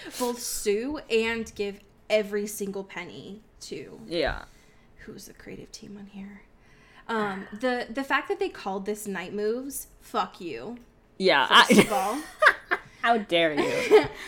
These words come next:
Speaker 1: Okay, so they had a huge creative team here, um, but it looks
Speaker 2: Mm.
Speaker 1: like the director and photographer was Giselle Hernandez. So
Speaker 2: Thank you,
Speaker 1: thank
Speaker 2: Giselle, for
Speaker 1: you.
Speaker 2: your service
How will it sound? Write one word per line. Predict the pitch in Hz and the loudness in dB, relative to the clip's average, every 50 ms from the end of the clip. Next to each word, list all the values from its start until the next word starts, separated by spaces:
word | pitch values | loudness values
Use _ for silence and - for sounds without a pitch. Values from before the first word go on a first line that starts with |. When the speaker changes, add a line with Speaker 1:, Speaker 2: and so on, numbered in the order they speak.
| - 392 - - - | -8 -8 -6 -4 -4
Speaker 1:
Okay, | - 233 - 220 - - | -4 -2 -2 -2 -2 -2
so | - 269 | -2 -2
they | 269 294 330 | -2 -2 -2
had | 302 349 381 | 0 0 0
a | 381 | 0
huge | 339 - - - 247 233 220 214 196 - - | -2 -4 -6 -8 -6 -4 -4 -4 -6 -8 -12
creative | - - 208 151 113 - - - - | -10 -10 -10 -10 -8 -10 -14 -16 -14
team | - - - - - | -14 -14 -12 -12 -12
here, | 190 202 185 135 127 120 110 - - | -10 -10 -8 -8 -8 -10 -10 -12 -10
um, | - 196 196 196 202 | -8 -6 -6 -6 -6
but | 214 - | -6 -6
it | - - | -4 -2
looks | 185 180 175 | -2 -2 0
Speaker 2:
Mm. | - | -2
Speaker 1:
like | 269 269 | -4 -2
the | - 262 | -2 -4
director | 240 - - 226 226 214 202 - - 196 170 - - - - - - 233 226 226 226 226 226 226 | -4 -2 -4 -6 -6 -6 -10 -12 -10 -10 -10 -10 -12 -20 -20 -18 -8 -6 -4 -2 -2 -2 -4 -4
and | - 208 196 196 | -6 -6 -8 -8
photographer | 196 202 196 - - 165 160 160 - 196 196 - 220 214 214 214 220 - - 202 | -8 -10 -12 -10 -10 -10 -10 -8 -10 -14 -10 -6 -4 -4 -2 -4 -4 -8 -10 -10
was | 202 190 190 190 190 185 185 - - - - 196 190 | -8 -6 -6 -6 -8 -10 -12 -16 -18 -20 -20 -18 -10
Giselle | - 214 220 185 196 175 160 175 190 | -8 -8 -6 -6 -4 -6 -6 -6 -6
Hernandez. | - 208 196 185 175 170 170 175 196 214 240 262 285 294 - - - - - - - - - - - - | -8 -8 -8 -8 -10 -12 -10 -10 -10 -8 -8 -10 -10 -10 -12 -14 -14 -18 -20 -20 -20 -20 -20 -20 -20 -18
So | - - 240 220 208 202 | -8 -4 -4 -2 0 0
Speaker 2:
Thank | 175 160 - | -2 -2 0
you, | 170 165 | -2 -2
Speaker 1:
thank | - - 156 | -2 -2 -2
Speaker 2:
Giselle, | - 226 208 180 165 160 147 143 165 | 0 0 2 2 0 0 -2 -2 -2
for | 170 156 | -2 -2
Speaker 1:
you. | 156 147 | -2 -2
Speaker 2:
your | 147 | 0
service | - - - - 190 208 202 180 - 202 175 147 - - - - | 4 6 6 6 8 6 6 4 6 6 6 8 8 6 4 4